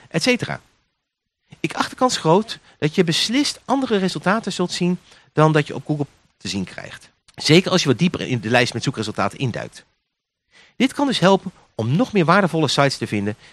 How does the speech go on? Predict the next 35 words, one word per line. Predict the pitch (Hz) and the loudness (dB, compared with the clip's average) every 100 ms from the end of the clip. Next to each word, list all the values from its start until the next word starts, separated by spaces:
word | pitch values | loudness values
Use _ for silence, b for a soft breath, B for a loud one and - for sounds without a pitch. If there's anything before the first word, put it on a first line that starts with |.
| B | B
waar | 117 | 4
je | 117 | 4
bedrijfsvermeldingen | 87 123 143 - 123 113 95 | 4 2 2 4 2 2 2
bestaande | 92 - 123 90 | -2 2 0 0
uit | 92 | -4
de | - | -6
bedrijfsnaam, | - 123 123 - 80 - | -2 4 4 2 -8 -10
het | 76 - | -14 -14
adres, | - 123 - - _ | -4 -2 -2 -6 _
de | _ - | _ -2
postcode | 170 - 90 85 | -2 0 -4 -4
en | - - | -6 -6
plaats | 107 80 - | 0 0 -2
en | 90 | -12
het | 92 | -8
telefoonnummer | 104 - 214 226 185 175 _ | -6 0 2 4 2 0 _
kunt | 165 | -2
achterlaten. | - - - - - - - _ _ _ | -2 -4 -8 -14 -14 -18 -20 _ _ _
Dit | - 294 - | 0 0 2
brengt | 226 226 | -2 0
me | 180 | -4
op | - | -2
de | 160 | 0
grote | 196 220 | 2 2
Citations | 185 190 - 214 190 208 - | 2 -2 2 2 2 -2 -4
voorjaarsschoonmaak | - 311 147 101 - 98 85 101 151 - b b | -4 -2 0 -2 0 0 0 -2 -4 -12 b b
die | 123 214 - | -8 -8 -8
ik | 151 | -12
vorige | - 262 269 175 | -6 -4 -2 -2
week | 165 | -2
aankondigde. | - 95 - 69 - - _ _ _ _ _ _ b b | -2 -6 -6 -12 -14 -18 _ _ _ _ _ _ b b
Ben | - 90 | -6 2
je | |
al | 110 | 4
begonnen | 151 - 196 233 | 4 4 6 6